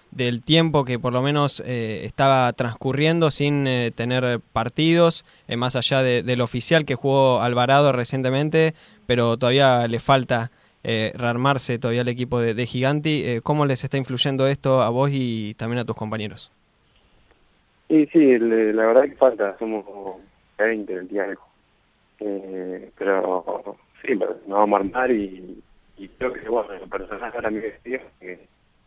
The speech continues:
Speaker 2: como hacen una, una, un mini pretemporada, una pretemporada ahora esta semana,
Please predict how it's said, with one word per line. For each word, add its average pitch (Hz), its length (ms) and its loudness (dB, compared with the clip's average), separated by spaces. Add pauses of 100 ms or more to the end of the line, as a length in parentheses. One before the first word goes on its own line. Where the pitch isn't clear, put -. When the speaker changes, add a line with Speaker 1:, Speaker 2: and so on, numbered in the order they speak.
(340)
Speaker 2:
como 95 160 -10
hacen 104 260 -10
una, 98 380 -10 (580)
una, 95 200 -18 (360)
un 92 180 -10 (140)
mini 107 220 -4
pretemporada, 98 720 4
una 98 180 -4
pretemporada 95 540 -4
ahora 98 120 -4
esta 90 200 -14
semana, 104 360 -12